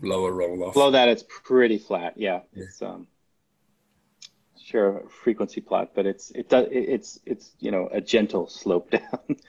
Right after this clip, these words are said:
Speaker 1: Yep, okay.
Speaker 2: Um, whereas I think the microphone tends to be a bit more of a spike.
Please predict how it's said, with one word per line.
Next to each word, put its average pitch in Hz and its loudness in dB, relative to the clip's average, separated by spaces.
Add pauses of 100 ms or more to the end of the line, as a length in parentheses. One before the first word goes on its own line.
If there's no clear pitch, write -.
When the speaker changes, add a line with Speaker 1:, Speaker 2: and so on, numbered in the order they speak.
(220)
Speaker 1:
Yep, 101 -4 (200)
okay. 104 -2
Speaker 2:
Um, 92 2 (360)
whereas 104 2
I - 4
think 101 2
the - 2
microphone 107 2
tends 95 -4
to 95 -4
be 92 -2
a 92 -4
bit 98 -4
more 92 -6
of 90 -10
a 90 -10 (140)
spike. - -4